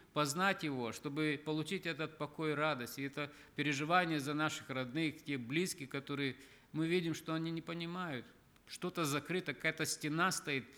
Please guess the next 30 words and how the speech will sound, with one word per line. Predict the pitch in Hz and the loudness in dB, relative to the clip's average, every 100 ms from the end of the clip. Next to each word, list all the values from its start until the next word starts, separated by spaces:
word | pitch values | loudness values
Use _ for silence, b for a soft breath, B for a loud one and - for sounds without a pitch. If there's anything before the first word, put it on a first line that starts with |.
| B B | B B
перед | - 131 | -4 -4
глазами, | 127 139 131 135 127 117 104 - - - - - - _ - | -2 -2 0 2 2 0 -6 -12 -20 -20 -20 -20 -20 _ -14
чтобы | - 127 | -10 -4
Бог | 143 143 | -2 0
разрушил | 143 143 165 185 160 139 120 | 0 0 0 0 -2 -4 -4
эти | 147 147 131 | -4 -4 -2
стены, | - - 170 165 135 | -4 -2 0 2 0
помог | 110 131 147 160 147 | -2 -4 -2 -2 -2
им | 127 | -4
понять, | 113 131 135 156 135 143 - B B B B - | -2 -4 0 0 0 -2 -8 B B B B -6
принять | 139 139 165 160 | -2 2 2 2
это, | 151 - 123 113 - - | -2 -6 -8 -8 -14 -14
э, | 131 120 107 | -6 -4 -4
слово, | - 156 170 139 | -4 -2 0 0
чтобы | 127 - 127 | -4 -6 -4
они | 139 147 | 0 0
могли | 143 143 151 135 B B B - | 0 0 0 0 B B B -14
его | 127 143 | -4 0
растворить | 143 - 147 151 139 | 0 0 -2 -2 -2
той | - 139 | -2 -2
верою | 120 143 180 151 131 120 | 0 4 4 4 2 0
и | 127 156 143 123 | -2 0 0 -2
получить | - 127 127 170 131 | -4 -6 -4 -6 -6
вот | 135 - | -6 -4
это, | 139 139 120 117 B B B B - - | -4 -2 -4 -6 B B B B -20 -16
э, | 123 120 113 104 - | -10 -8 -8 -12 -8
покой | 131 131 175 165 | -8 -6 -2 0
и | 135 | 2
радость. | 135 147 131 120 - | 4 2 2 -4 -6
И | - 135 131 120 | -6 -2 -2 -4